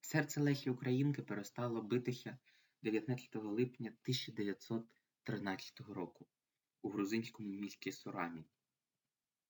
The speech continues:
Тіло письменниці перевезли до Києва і поховали на Пайковому цвинтарі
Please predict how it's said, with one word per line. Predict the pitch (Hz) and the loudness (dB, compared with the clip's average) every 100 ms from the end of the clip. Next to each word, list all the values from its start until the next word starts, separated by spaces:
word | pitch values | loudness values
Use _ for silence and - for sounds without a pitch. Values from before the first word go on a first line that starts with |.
| _ | _
Тіло | - 139 139 | 6 8 8
письменниці | 131 - 110 107 104 - | 2 2 2 4 0 -2
перевезли | 127 98 92 92 95 98 | -4 -4 -2 -2 0 0
до | 95 | -2
Києва | - 82 80 76 73 _ _ - | -6 -8 -8 -12 -18 _ _ -10
і | - | -10
поховали | - 85 87 85 95 104 | -8 -6 -2 0 0 -4
на | 98 | -8
Пайковому | 82 85 80 - 90 90 | -6 -4 -6 -8 -8 -8
цвинтарі | 85 87 85 80 82 | -10 -8 -8 -8 -12